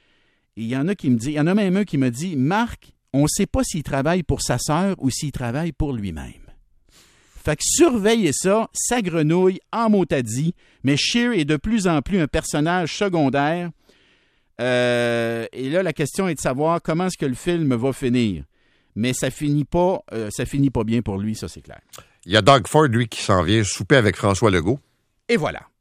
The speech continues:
Speaker 1: ça va se passer ce soir. Quelque part à Montréal, dans un endroit gardé secret.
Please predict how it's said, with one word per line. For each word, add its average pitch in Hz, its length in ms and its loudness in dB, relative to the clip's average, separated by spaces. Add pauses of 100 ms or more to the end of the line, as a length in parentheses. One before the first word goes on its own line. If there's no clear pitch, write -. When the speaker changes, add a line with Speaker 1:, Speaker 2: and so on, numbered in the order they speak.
Speaker 1:
ça - 300 0
va 196 100 4
se - 120 -2
passer 196 320 0
ce 156 140 -4
soir. - 380 -10 (500)
Quelque 233 200 2
part 254 260 4
à 202 60 4
Montréal, 139 440 2
dans 175 300 2
un 226 140 4
endroit 220 480 2
gardé 208 460 0
secret. 135 520 -4